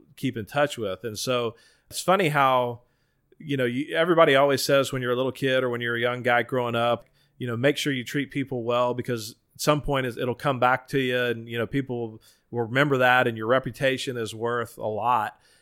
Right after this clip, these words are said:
And so I, I've taken over this job, you know, coaching in college, and I'm starting to see the fruit of some of that coming back in the form of,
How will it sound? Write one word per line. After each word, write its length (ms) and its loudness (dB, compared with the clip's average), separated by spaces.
And 240 -2
so 460 2
I, 120 -6
I've 180 -4
taken 280 2
over 160 0
this 160 -2
job, 400 0
you 80 -4
know, 80 -4
coaching 340 -2
in 80 -8
college, 600 -2
and 100 0
I'm 100 0
starting 360 4
to 60 -6
see 580 -2
the 120 2
fruit 320 6
of 100 6
some 220 0
of 60 -2
that 200 2
coming 300 -4
back 340 4
in 80 -4
the 80 -4
form 380 -4
of, 300 -2